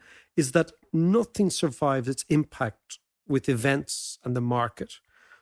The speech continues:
So the very characteristics that Joyce showed of inventiveness, risk-taking, and frankly waving your two fingers at convention are exactly the sort of characteristic that the great entrepreneurs have.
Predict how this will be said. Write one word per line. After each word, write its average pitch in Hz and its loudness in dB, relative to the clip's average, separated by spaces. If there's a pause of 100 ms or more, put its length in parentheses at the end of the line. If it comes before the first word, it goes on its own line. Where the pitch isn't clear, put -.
So - 2
the 139 4
very 233 2
characteristics 143 -2
that - -8
Joyce - 0 (160)
showed 131 -4 (560)
of 127 0
inventiveness, 139 0 (600)
risk-taking, 123 0 (680)
and 151 -2
frankly 220 2
waving 170 2
your 139 2
two - 0
fingers 139 2
at 120 -4
convention 127 -2 (600)
are 139 0
exactly 135 -2
the 143 -2
sort - -2
of 127 -4
characteristic 135 -2
that - -6
the 143 0
great 143 0
entrepreneurs 127 -4
have. 127 -8